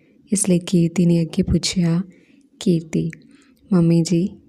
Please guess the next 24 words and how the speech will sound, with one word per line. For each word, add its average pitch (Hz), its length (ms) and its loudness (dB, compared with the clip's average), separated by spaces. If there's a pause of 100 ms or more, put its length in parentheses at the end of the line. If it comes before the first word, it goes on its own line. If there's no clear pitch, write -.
ਕੀ 254 160 -2
ਕਹਿੰਦੇ 226 380 2
ਸੀ 220 180 0
ਫਿਰ 202 180 2
ਬਾਬਾ 165 360 -2
ਜੀ 170 220 -2
ਇਹਨਾਂ 160 240 0
ਲਈ?" 156 240 -2 (480)
ਨਸੀਬ 202 440 4
ਕੌਰ, 175 360 0 (460)
"ਕਹਿੰਦੇ, 175 500 2 (340)
'ਇਹ 214 80 2
ਤਾਂ 247 180 0
ਮੇਰਾ 220 280 4
ਸ਼ੇਰ 160 420 0
ਆ।'" 170 180 0 (480)
ਕੀਰਤੀ, 175 500 -2 (520)
"ਕੌਣ 247 280 4
ਲੈ 233 120 4
ਕੇ 190 180 2
ਗਿਆ 165 200 2
ਸੀ 165 180 -2
ਮੰਮੀ 165 300 2
ਜੀ?" 190 280 -2